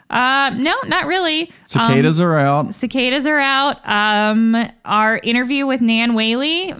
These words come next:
Speaker 1: uh, mayor of City of Dayton, is out over on the nine three seven podcast. Check that out.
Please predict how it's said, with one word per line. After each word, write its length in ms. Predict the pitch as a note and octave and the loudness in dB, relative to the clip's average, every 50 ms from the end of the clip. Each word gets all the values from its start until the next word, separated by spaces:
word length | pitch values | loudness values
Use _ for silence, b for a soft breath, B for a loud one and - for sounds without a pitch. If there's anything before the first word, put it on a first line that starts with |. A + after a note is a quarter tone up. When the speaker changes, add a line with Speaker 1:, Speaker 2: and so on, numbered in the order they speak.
| - G3 - | -8 -6 -2
Speaker 1:
uh, 320 | - G#3+ G#3 G#3 G3 G3 | 0 0 2 2 0 0
mayor 320 | G3+ G3 G#3+ G#3+ G#3 G#3+ A3+ | 0 0 0 0 0 0 0
of 80 | A#3 | -2
City 220 | A3+ - B3+ B3 B3 | -4 -4 -4 -2 -2
of 80 | A3 | -2
Dayton, 300 | G#3+ A#3 A3 A#3+ C4 C4+ C4+ | -2 -2 0 0 -2 -2 -2
is 100 | C#4 B3+ | -2 0
out 200 | A#3+ A#3+ B3 C4+ | 0 0 0 0
over 200 | B3+ A#3+ A3+ A3+ | -2 -2 -2 0
on 140 | A3 A3 G#3+ | 0 0 0
the 60 | G#3+ | 0
nine 160 | G#3 G#3 A3 | 0 0 0
three 140 | A3 A#3+ A#3 A3+ | -2 -2 -4 -4
seven 240 | - A3+ A#3 A#3+ | -2 -2 -2 0
podcast. 580 | A3+ A#3+ A3 A#3 A3+ - B3+ B3 C4+ D#4+ - - | 0 0 -2 -2 -2 -2 -2 -2 -2 -2 -4 -6
Check 200 | - B3 A#3 - | -6 -6 -4 -2
that 140 | A3 A3 G#3+ | -2 -2 0
out. 300 | G#3+ A3 C4 D4+ - | 0 0 0 -2 -4